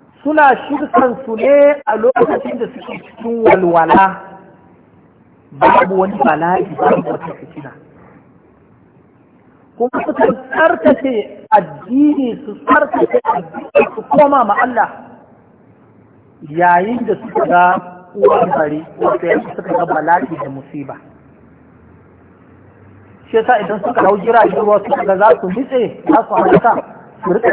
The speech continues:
kiran Allah, su jingina dukkan gumakansu da ababen bautansu. Sai su kiran Allah, shi kaɗai ne kawai. Idan Allah ya tseratar da su ne suka ga sun taka ƙasa lafi lafiya,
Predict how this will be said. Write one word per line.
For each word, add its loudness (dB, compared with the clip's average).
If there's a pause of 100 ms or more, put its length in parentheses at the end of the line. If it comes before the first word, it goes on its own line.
(100)
kiran 2
Allah, 0
su -14
jingina -6
dukkan -6
gumakansu 0
da -4 (100)
ababen 2
bautansu. -8 (920)
Sai -6
su -6
kiran 4
Allah, 0 (840)
shi -12
kaɗai 0
ne -6
kawai. -4 (680)
Idan 0 (100)
Allah 4
ya 4
tseratar 2
da -4
su -6
ne -4
suka -6
ga 0
sun -8
taka 2
ƙasa 0
lafi 2
lafiya, 2